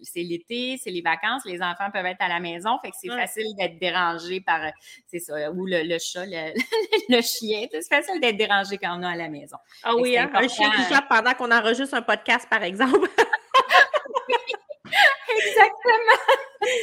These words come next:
Speaker 2: puis est-ce
Speaker 1: Donc,
Speaker 2: que t'as un
Speaker 1: euh,
Speaker 2: autre, t'as-tu une autre astuce que tu voudrais nous partager, là ? Fait que j'ai compris, on a la délégation, on a la priorisation, puis on en a-tu un autre ?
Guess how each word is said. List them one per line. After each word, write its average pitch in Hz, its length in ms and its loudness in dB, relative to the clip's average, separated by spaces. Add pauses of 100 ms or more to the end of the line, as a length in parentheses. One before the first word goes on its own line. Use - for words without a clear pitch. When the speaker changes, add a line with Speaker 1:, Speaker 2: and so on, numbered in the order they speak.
(640)
Speaker 2:
puis 247 100 2
est-ce 302 60 10
Speaker 1:
Donc, 311 120 8
Speaker 2:
que 640 160 6
t'as 302 200 8
un 294 40 2
Speaker 1:
euh, 320 100 6
Speaker 2:
autre, 381 160 0
t'as-tu 277 220 2
une 311 140 4
autre 370 180 2
astuce 320 340 0
que 339 80 -4
tu 262 160 -10
voudrais 269 220 -4
nous 294 120 -6
partager, 247 480 0
là ? 320 100 -2
Fait 247 140 0
que 240 100 0
j'ai 240 100 -6
compris, 277 320 0
on 269 140 -6
a 240 60 0
la 220 160 2
délégation, 269 920 0 (260)
on 226 140 -6
a 262 60 -2
la 233 140 0
priorisation, 269 1080 -2
puis 247 340 -8 (240)
on 233 140 -4
en 262 100 -2
a-tu 254 200 -4
un 214 160 -8
autre ? - 140 -16